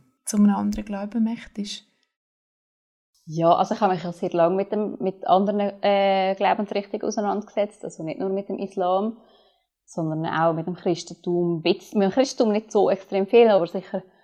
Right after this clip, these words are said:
Speaker 2: auch, äh, mit dem, mit dem Judentum, Hinduismus, Buddhismus und, und, und. Und beim Islam, es hat für mich einfach alles gestimmt. Es hat wie alle meine Fragen, die ich hatte, hat,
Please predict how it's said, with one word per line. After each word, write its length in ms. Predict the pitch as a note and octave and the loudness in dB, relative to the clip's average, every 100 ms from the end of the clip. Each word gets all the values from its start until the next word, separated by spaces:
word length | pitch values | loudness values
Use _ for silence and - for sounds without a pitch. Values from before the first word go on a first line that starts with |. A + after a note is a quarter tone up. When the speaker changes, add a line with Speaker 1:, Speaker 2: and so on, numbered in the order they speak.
| _ - | _ 0
Speaker 2:
auch, 380 | F3+ G3+ F#3+ G3 | 4 6 6 4
äh, 100 | E3 | 2
mit 240 | E3+ F3+ | -2 -2
dem, 300 | F3+ F3 E3+ | -2 -2 -2
mit 160 | - E3 | -6 -4
dem 160 | G#3+ G#3 | 0 2
Judentum, 840 | G3 F#3 F#3+ F#3+ F#3 F3+ F3 E3 _ _ _ _ _ _ - | 2 0 -2 2 4 4 0 -6 _ _ _ _ _ _ -6
Hinduismus, 680 | A3 F3+ F#3 F3 - F3+ - | 0 4 4 4 2 -6 -2
Buddhismus 640 | F#3+ F3+ F3 - F#3 F3+ | -2 0 -2 -4 -6 -4
und, 180 | - F#3+ | 0 2
und, 140 | F#3+ F#3 | 4 4
und. 300 | F#3+ A3 - _ | 4 2 -2 _
Und 200 | F3+ D#3+ G3 | -10 -8 -4
beim 80 | |
Islam, 800 | F#3 F3+ F#3 F#3 G#3 G#3+ - G3+ - _ _ _ _ _ _ _ _ - - | -4 -2 4 6 6 4 -4 -10 -14 _ _ _ _ _ _ _ _ -16 0
es 100 | G3+ | 2
hat 120 | G3 | 4
für 140 | G#3+ | 4
mich 180 | G3 G3 | 2 2
einfach 280 | G#3+ F#3 - | -2 -4 2
alles 340 | E3 E3+ E3 | 2 2 -4
gestimmt. 480 | - - F3 G3 G#3+ A#3+ - | -10 -2 0 0 0 0 -2
Es 100 | G#3 | -2
hat 240 | G#3 F#3 - | -4 -4 -4
wie 240 | G3+ - _ _ _ - | -4 -6 _ _ _ 4
alle 260 | F#3+ G#3 A3+ | 8 10 8
meine 220 | G3+ F3 | 4 0
Fragen, 400 | - E3+ F3+ F3+ | 2 2 2 -2
die 160 | E3+ | -6
ich 200 | - - F3+ | -8 -4 2
hatte, 580 | E3 F#3+ F#3 E3 G3+ A#3 - _ _ _ - | 4 4 2 2 0 -4 -10 _ _ _ -14
hat, 180 | F3 | -12